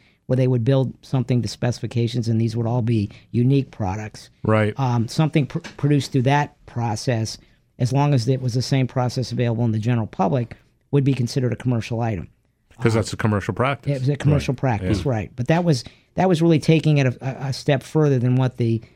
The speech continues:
Speaker 1: current definition would allow. So all this was in the, in the, in the draft bill, and I think that, frankly,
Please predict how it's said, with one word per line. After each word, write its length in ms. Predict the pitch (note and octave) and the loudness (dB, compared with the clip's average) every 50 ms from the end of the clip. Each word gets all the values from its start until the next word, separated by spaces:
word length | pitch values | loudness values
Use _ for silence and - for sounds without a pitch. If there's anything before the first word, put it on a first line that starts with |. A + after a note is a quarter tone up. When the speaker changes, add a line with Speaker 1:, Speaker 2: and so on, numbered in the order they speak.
| _ _ _ | _ _ _
Speaker 1:
current 260 | - D#3 D3 C3 A2+ | 0 2 2 2 2
definition 540 | C#3 B2+ A2+ B2 A#2+ A#2+ A2+ - - A#2 A2 | 2 0 2 0 0 0 0 -2 -2 -2 -2
would 100 | A#2 A2+ | -2 -2
allow. 420 | A2 B2 C3 C3 B2 A2 G#2+ G#2 - - _ _ _ _ | -2 0 0 2 2 0 0 -4 -6 -14 _ _ _ _
So 160 | _ - E3 | _ 2 2
all 140 | E3+ G#3 A#3+ | 4 4 4
this 180 | G#3 G#3 F3 - | 4 2 2 2
was 140 | D#3+ C3+ | 2 4
in 160 | D#3+ E3+ E3 D#3 | 6 6 6 4
the, 80 | - - - | 2 0 -2
in 160 | D#3 D3+ C#3+ | 0 2 2
the, 60 | C#3+ C3+ | 2 2
in 220 | C#3 C#3+ C3+ C3+ | 2 2 2 4
the 80 | C3 B2 | 2 2
draft 400 | A2 C3+ C#3 C#3 C#3 C#3 - - | 2 2 4 4 2 2 0 0
bill, 280 | B2+ B2 A#2+ A#2 A#2+ | 0 0 2 2 2
and 120 | A#2+ A#2+ B2 | 2 2 2
I 120 | B2+ B2+ | 2 0
think 320 | - - D#3 D#3 D3+ C3 | 2 2 2 2 2 2
that, 280 | - C3+ B2+ B2 B2 - | 0 0 2 2 0 -2
frankly, 640 | - - C#3 C3+ C3+ B2+ - C3+ B2+ B2 B2 A#2 | -2 -2 0 0 0 0 0 0 2 2 2 0